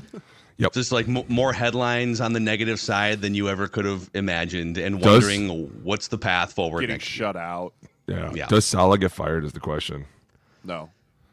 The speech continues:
Speaker 3: He has grace. He has
Speaker 1: 'Cause the
Speaker 3: grace
Speaker 1: defense
Speaker 3: because
Speaker 1: has
Speaker 3: of
Speaker 1: been
Speaker 3: Aaron.
Speaker 1: crushing.
Speaker 3: 'Cause the defense has been better and good, and you can't, you can't stake your claim and say, "I'm bringing in a Hall of Fame quarterback to right the ship," and then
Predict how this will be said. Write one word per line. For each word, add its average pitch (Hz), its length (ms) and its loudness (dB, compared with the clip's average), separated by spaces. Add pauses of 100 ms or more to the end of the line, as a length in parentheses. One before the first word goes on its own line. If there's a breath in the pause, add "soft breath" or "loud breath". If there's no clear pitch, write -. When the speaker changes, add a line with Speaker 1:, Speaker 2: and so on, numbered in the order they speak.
(120)
Speaker 3:
He 131 120 -2
has 120 180 2
grace. 95 500 -6
He 120 80 -2
has 127 80 4
Speaker 1:
'Cause 117 120 6
the 101 100 4
Speaker 3:
grace 104 100 2
Speaker 1:
defense 98 160 4
Speaker 3:
because 98 220 6
Speaker 1:
has 92 100 4
Speaker 3:
of 90 60 -2
Speaker 1:
been 95 60 4
Speaker 3:
Aaron. 90 100 0
Speaker 1:
crushing. 101 460 4 (100)
Speaker 3:
'Cause 127 180 -4
the 120 80 -8
defense 127 520 -6
has 123 100 -14
been 113 220 -8 (120)
better 104 480 -8
and 98 260 -14
good, 98 480 -6
and 98 280 -10
you 113 100 -8
can't, 120 460 -6 (440)
you 135 160 -8
can't 156 440 -4
stake - 460 -6
your 120 120 -2
claim 110 480 -4
and 101 140 -10
say, 101 280 -6
"I'm 98 220 -8
bringing 101 440 -10
in 95 120 -10
a 92 40 -10
Hall 90 240 -10
of 87 60 -18
Fame 90 240 -12
quarterback 90 680 -10
to 92 100 -14
right 87 360 -12
the 90 60 -16
ship," 90 460 -12 (280)
and 98 120 -10
then 92 220 -12